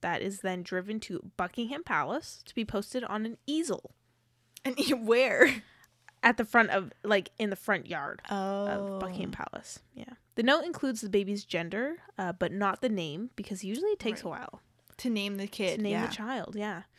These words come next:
Speaker 1: The letters are now typed out because
Speaker 2: Mm, 'cause modern day.
Speaker 1: Modern day, yep. Uh, but it's still tradition to post it on the easel.
Speaker 2: Oh, that's fun.
Speaker 1: Yeah.
Speaker 2: Wow.
Speaker 1: Yeah. Um, but with social media,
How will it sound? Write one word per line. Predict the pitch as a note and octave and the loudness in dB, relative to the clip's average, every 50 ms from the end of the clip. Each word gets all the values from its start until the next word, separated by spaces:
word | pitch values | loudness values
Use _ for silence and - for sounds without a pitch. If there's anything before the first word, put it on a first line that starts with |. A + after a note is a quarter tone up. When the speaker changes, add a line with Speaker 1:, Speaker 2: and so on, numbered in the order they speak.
| - - - _ _ _ _ - | -20 -20 -20 _ _ _ _ 0
Speaker 1:
The | - C#4+ C#4+ | 4 6 8
letters | D4+ D4+ D#4+ E4+ G4 F#4+ | 8 8 6 6 4 4
are | G4+ F#4+ | 4 2
now | E4+ C#4 B3 A#3+ A#3+ C4 D#4+ E4+ | 2 2 2 2 2 0 -2 -2
typed | - - - C#4 B3+ A3 - - _ - | -4 -4 -2 0 0 0 -2 -4 _ 0
out | G#3+ F#3 F#3 C#4+ F4+ - - - - - _ _ | 2 4 4 2 2 0 -4 -10 -16 -20 _ _
because | - F3+ - G#3 G3+ F3+ F3 E3 E3+ F#3 - - - - | -10 -8 -6 -2 0 2 2 0 0 -4 -8 -12 -8 -6
Speaker 2:
Mm, | - | -4
'cause | - A#3 G3+ F#3+ - | -2 -2 -2 -2 0
modern | G3 G3 F3+ F#3 G3+ G#3+ A#3+ B3 | 2 4 6 6 8 8 10 10
day. | A3+ A3+ G3+ G3 B3 | 12 12 12 12 12
Speaker 1:
Modern | G#3+ F3 G#3 B3 D4 C#4+ A3+ | 12 12 12 10 8 8 8
day, | G#3+ F#3+ F3 F#3 F#3+ - | 8 8 8 6 4 2
yep. | - A#3+ G3 F#3+ G3+ - - _ _ _ - - | 0 4 4 4 4 4 0 _ _ _ -2 2
Uh, | A3+ G3+ F#3 | 4 4 4
but | F3+ G#3+ G3+ | 4 4 2
it's | G#3 A3 G#3+ | 2 2 2
still | - - B3 C4+ | 0 0 0 0
tradition | B3+ - - D4 F4+ F4 - B3 A3 | 0 -2 -2 -2 0 0 0 -2 -4
to | - | -2
post | - A#3+ B3 - - | 0 0 0 0 0
it | A3+ | -2
on | G3+ A3 A3+ | -2 -2 -2
the | A3+ - B3 | -4 -4 -4
easel. | C4+ C#4 - D3+ - - _ _ _ _ - - - | -4 -4 -4 -6 -10 -12 _ _ _ _ -20 -16 -12
Speaker 2:
Oh, | G#3+ A3+ C4+ D4+ | -10 -8 -8 -8
that's | D#4 D#4+ D#4 - | -8 -10 -12 -14
fun. | - - - - A3 G#3+ | -14 -10 -8 -6 -4 -4
Speaker 1:
Yeah. | A#3+ B3 A#3 G#3 - _ _ _ _ _ _ _ _ _ - A3+ | -4 -4 -6 -6 -10 _ _ _ _ _ _ _ _ _ -10 -8
Speaker 2:
Wow. | G3+ A3 B3 B3 G#3 - _ _ - - - | -6 -6 -6 -8 -8 -12 _ _ -20 -18 -12
Speaker 1:
Yeah. | - B3 A#3+ A3 A3 - - - - - | -10 -10 -8 -8 -10 -12 -16 -16 -8 -4
Um, | A3 A3 A3+ A3 G#3 G#3 | -2 0 0 0 0 -2
but | - A3+ G#3 | -2 -2 0
with | G3+ A3+ | 0 -2
social | - - A#3+ A3+ G#3+ - A3+ G3 | -4 -2 -4 -4 -4 -4 -6 -6
media, | F#3+ F#3+ A3 D4+ F4+ G#4 C#4 F3+ C3+ C#3+ F3+ C4+ | -4 -4 -2 0 2 2 4 4 4 4 2 0